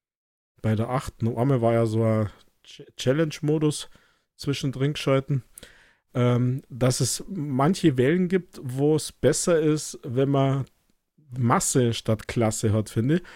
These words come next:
Weil, wie gesagt, ähm, drei,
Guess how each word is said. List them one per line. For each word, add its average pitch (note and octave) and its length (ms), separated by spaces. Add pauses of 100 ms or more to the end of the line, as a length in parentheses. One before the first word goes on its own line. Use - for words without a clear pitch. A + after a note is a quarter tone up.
(220)
Weil, A#2+ 280
wie B2 80
gesagt, - 520 (240)
ähm, A#2 420 (680)
drei, C3 520